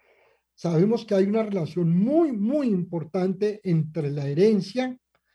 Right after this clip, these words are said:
y la hipertensión. Las personas que son hijos de padres hipertensos tienen que tener un control más temprano que el resto de la población. Eh, se llama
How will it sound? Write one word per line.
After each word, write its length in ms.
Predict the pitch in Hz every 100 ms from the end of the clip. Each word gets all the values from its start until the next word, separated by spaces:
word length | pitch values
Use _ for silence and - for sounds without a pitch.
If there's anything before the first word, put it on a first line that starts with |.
| _ _
y 140 | 180 165
la 100 | 160
hipertensión. 960 | 147 160 131 151 127 - 202 160 107 - _ _ _ _ _ _ _
Las 200 | 165 147
personas 500 | - 160 170 196 214
que 120 | 208
son 220 | 165 175 175 196
hijos 400 | 226 220 226 185
de 140 | 160
padres 500 | 147 185 196 208 208
hipertensos 800 | 165 147 - 208 214 220 247 - _ _ _ _ _ 160
tienen 340 | - 180 196 196
que 340 | 214 226 220 _ - _
tener 420 | 165 147 165 175
un 300 | 175 190 185
control 640 | 208 190 190 196 196 196 - _
más 640 | 151 160 175 180 - - _ _ -
temprano 680 | 202 185 208 190 190 190
que 140 | 190 156
el 100 | 135
resto 400 | 143 151 156 180
de 60 |
la 140 | 170 151
población. 640 | 147 135 135 202 185 - _ _ _ _ _ _ _ _ _ _ _ -
Eh, 260 | 175 170
se 240 | - - 160
llama 480 | 180 196 214 226